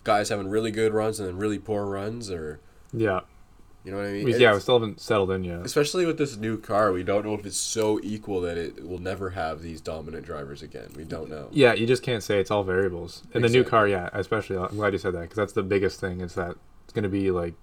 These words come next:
Speaker 2: you really can't tell until you just wait for it.
Speaker 1: Clearly, Hendrick's got something figured out. Like, they've definitely had good cars, but they're not dominant like last year.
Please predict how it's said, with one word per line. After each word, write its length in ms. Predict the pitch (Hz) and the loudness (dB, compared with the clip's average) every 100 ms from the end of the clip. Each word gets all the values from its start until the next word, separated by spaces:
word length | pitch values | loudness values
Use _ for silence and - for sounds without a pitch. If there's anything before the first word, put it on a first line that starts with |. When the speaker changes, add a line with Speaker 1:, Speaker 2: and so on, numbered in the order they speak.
| - - - - - - | -20 -20 -20 -20 -20 -2
Speaker 2:
you 80 | 117 | 6
really 200 | 135 127 | 8 8
can't 220 | 113 95 | 4 -2
tell 280 | 98 95 85 - | -2 -2 -4 -10
until 500 | 104 95 92 87 82 - - - - | -8 -2 -2 -2 -6 -12 -20 -20 -12
you 60 | 104 | -6
just 140 | 95 | -2
wait 160 | 90 - | -2 -4
for 200 | - - | -8 -10
it. 80 | - - - | -14 -18 -4
Speaker 1:
Clearly, 340 | 151 160 151 | 2 4 4
Hendrick's 360 | 131 120 120 - | 0 -4 -4 0
got 260 | 107 98 | 0 2
something 240 | 120 101 110 | -2 -6 -6
figured 320 | 92 82 80 | -6 -4 -6
out. 160 | 80 | -4
Like, 140 | 76 87 | -6 -4
they've 200 | 87 85 - | -4 -4 -10
definitely 280 | - 104 104 | -8 -6 -6
had 280 | 101 85 85 - - | -4 -4 -4 -12 -12
good 180 | 101 92 | -8 -6
cars, 300 | 87 98 95 85 | -4 -2 -2 -2
but 80 | 90 | -4
they're 80 | |
not 200 | 98 104 | -2 -2
dominant 380 | 90 87 90 85 | -2 -2 -2 -4
like 140 | 76 76 | -6 -6
last 320 | 80 78 - | -8 -8 -10
year. 160 | - | -14